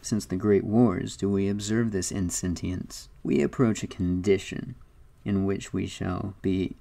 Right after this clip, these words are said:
amoral without the capacity to perceive it,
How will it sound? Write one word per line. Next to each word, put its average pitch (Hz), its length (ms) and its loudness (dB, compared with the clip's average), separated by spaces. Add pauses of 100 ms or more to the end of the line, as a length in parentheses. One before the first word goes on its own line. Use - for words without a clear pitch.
amoral 104 760 2 (640)
without 101 300 2
the 101 80 -2
capacity 120 640 -2
to - 140 -4
perceive 113 560 2
it, - 100 -6